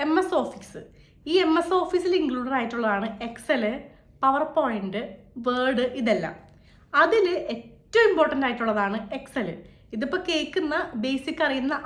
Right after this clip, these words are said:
ആൾക്കാർക്ക് അറിയാനായിട്ട് പറ്റുമായിരിക്കും. Excel-ആണ് ഏറ്റവും ബേസിക് ആയിട്ട് വേണ്ടത്. ആഹ്, അത് എവിടെ ജോലിക്ക് പോകുമ്പോഴും Excel അറിഞ്ഞിരിക്കുന്നത് ഭയങ്കര ഇമ്പോർട്ടൻ്റ് ആണ്.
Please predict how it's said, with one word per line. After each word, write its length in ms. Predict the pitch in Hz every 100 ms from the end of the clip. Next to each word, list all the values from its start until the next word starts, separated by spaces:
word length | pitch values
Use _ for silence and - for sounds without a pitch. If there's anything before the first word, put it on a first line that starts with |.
| 247
ആൾക്കാർക്ക് 420 | 247 262 233 285 254
അറിയാനായിട്ട് 420 | 226 226 240 233
പറ്റുമായിരിക്കും. 480 | 247 233 190 - 226 277 - - - 262
Excel-ആണ് 460 | - 415 370 269 277 233
ഏറ്റവും 300 | - 294 302
ബേസിക് 300 | 262 220 226 247
ആയിട്ട് 180 | 226 262
വേണ്ടത്. 300 | 220 165 170 269 - - - - 185
ആഹ്, 200 | 190 190 190
അത് 100 | 254 254
എവിടെ 200 | 233 330
ജോലിക്ക് 300 | 359 330 - 311
പോകുമ്പോഴും 260 | 311 311 302 240
Excel 280 | - 285 269 226
അറിഞ്ഞിരിക്കുന്നത് 640 | 233 247 262 214 240 220 262 254 -
ഭയങ്കര 360 | 202 202 269 403 339
ഇമ്പോർട്ടൻ്റ് 380 | 240 208 208 202
ആണ്. 120 | 190